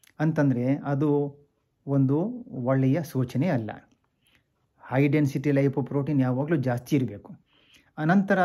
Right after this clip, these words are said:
ಈಗ ಕಿಡ್ನಿ ಫಂಕ್ಷನ್ ಟೆಸ್ಟ್, ಸೀರಮ್ ಕ್ರಿಯೇಟಿನಿನ್ ಈಗ ಒಂದು ಪಾಯಿಂಟ್ ಐದಕ್ಕಿಂತ ಜಾಸ್ತಿ ಮಿಲಿಗ್ರಾಮ್ ಪರ್ಸೆಂಟ್ ಇದ್ದರೆ ಆಗ ಕಿಡ್ನಿ ಆಗಲೇ ಡ್ಯಾಮೇಜ್ ಆಗಿದೆ, ಕಿಡ್ನಿ ಡ್ಯಾಮೇಜ್ ಆಗಿದೆ ಅನ್ನೋದನ್ನು ತೋರಿಸುತ್ತೆ. ಅದೇ ರೀತಿ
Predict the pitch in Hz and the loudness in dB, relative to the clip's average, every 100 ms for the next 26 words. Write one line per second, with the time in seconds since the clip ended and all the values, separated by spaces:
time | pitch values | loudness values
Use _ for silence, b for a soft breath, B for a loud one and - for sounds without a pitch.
0 | 175 170 156 156 147 143 139 - 190 196 | 4 2 2 2 2 0 -2 0 4 6
1 | 202 127 - 143 135 139 131 117 - 120 | 6 4 0 -2 0 0 0 -6 -8 -14
2 | - 175 175 160 147 139 135 127 123 117 | 0 2 4 2 2 0 0 -2 0 -2
3 | - b b b b b b 147 147 135 | -4 b b b b b b 0 2 2
4 | 139 151 165 165 165 156 135 151 156 160 | 2 2 2 0 0 0 2 0 0 -2
5 | 151 147 127 135 131 156 131 135 131 135 | 0 -2 -2 -4 -2 0 2 4 4 4
6 | 135 135 139 131 151 135 139 135 117 123 | 2 0 -4 -2 0 0 0 -2 -4 -6
7 | - b b b 135 143 143 143 139 135 | -12 b b b -4 -2 -2 0 0 2
8 | 147 143 127 127 147 127 123 131 131 123 | 2 2 0 0 0 0 0 4 4 2
9 | 120 120 123 139 117 - b b b b | -2 -2 2 2 2 -6 b b b b
10 | b 135 131 143 123 131 143 135 131 131 | b -2 2 2 2 2 2 4 2 2
11 | 127 127 127 143 131 127 - - 139 131 | 2 2 0 0 0 -2 -4 -4 -2 -2
12 | 117 b b b b b 143 170 170 156 | -4 b b b b b 0 4 4 4
13 | 165 | 4